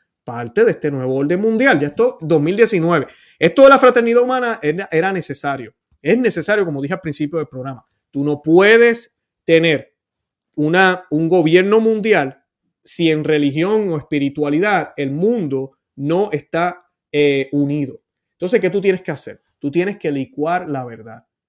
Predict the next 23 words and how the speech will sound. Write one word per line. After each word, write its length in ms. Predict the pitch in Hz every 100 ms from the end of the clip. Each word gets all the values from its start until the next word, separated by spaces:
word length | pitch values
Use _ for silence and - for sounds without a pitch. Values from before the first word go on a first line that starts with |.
| _ _
Tú 120 | _ 135
licúas 480 | 131 - 170 214
la 140 | 226 220
verdad 440 | 208 135 131 - _ _
con 180 | - 143
las 180 | 135 -
otras 280 | 139 143 160
mentiras. 600 | 185 175 - 131 123 - _
Entonces, 520 | - 135 151 151 143 - _ _ _
o 180 | - 127
todo 300 | 160 202 262
parece 580 | 214 180 180 196 180 -
relativo, 760 | 143 147 156 143 127 131 247 _
que 80 | 131
eso 120 | -
es 40 |
lo 80 | 147
que 100 | 147
sucede, 420 | 143 135 117 127 - _ _ _ _ _ _ _
o 160 | 131 123
todo 280 | 180 277 254
parece 340 | 202 185 196
malo, 440 | 156 135 147 -